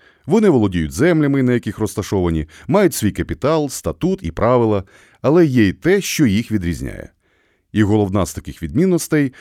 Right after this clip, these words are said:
монастирі можуть бути і чоловічими, і жіночими, а у лаврах можуть жити тільки чоловіки. Цього правила дотримуються суворо, і до деяких лавр жінок навіть не впускають.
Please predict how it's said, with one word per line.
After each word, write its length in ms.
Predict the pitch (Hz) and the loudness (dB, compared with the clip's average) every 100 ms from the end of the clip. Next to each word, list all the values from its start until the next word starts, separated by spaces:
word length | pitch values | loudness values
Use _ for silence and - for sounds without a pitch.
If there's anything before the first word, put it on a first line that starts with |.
| - 117 | -16 0
монастирі 580 | 120 139 123 - 180 202 | 4 4 2 0 0 2
можуть 240 | 190 170 | 2 2
бути 320 | 160 165 151 196 | 0 0 0 -2
і 100 | 208 | -4
чоловічими, 800 | - 143 95 90 - 156 185 - | 0 2 2 0 -2 0 0 -2
і 100 | 190 | -4
жіночими, 640 | 147 90 69 - 69 62 - _ _ _ - | -2 -2 -4 -8 -10 -10 -16 _ _ _ 0
а 100 | 110 | 2
у 140 | 90 80 | 2 0
лаврах 460 | 67 69 151 - - - | -2 -2 -4 -6 -18 -4
можуть 360 | 107 180 220 156 | 2 2 2 2
жити 260 | 147 165 | 0 0
тільки 360 | 156 107 113 110 | -2 -2 -2 -2
чоловіки. 580 | - 90 78 78 58 - _ _ _ _ _ _ _ _ _ | -2 -2 -2 -6 -10 -12 _ _ _ _ _ _ _ _ _
Цього 280 | - 98 82 | -2 -2 0
правила 500 | 98 139 117 67 52 - _ - | -2 0 0 -2 -6 -12 _ -2
дотримуються 640 | 110 127 208 196 185 165 | 0 2 2 2 2 0
суворо, 580 | - 120 87 135 80 53 _ _ | 0 0 2 2 0 -4 _ _
і 100 | 113 | -2
до 120 | 113 117 | 2 4
деяких 400 | 170 151 98 101 | 4 2 -2 0
лавр 280 | 156 165 | 2 2
жінок 400 | 95 101 120 156 | 0 2 2 2
навіть 420 | 101 101 135 180 131 | 2 2 4 2 0
не 80 | |
впускають. 640 | 117 92 - 60 53 - | -2 -4 -10 -8 -8 -12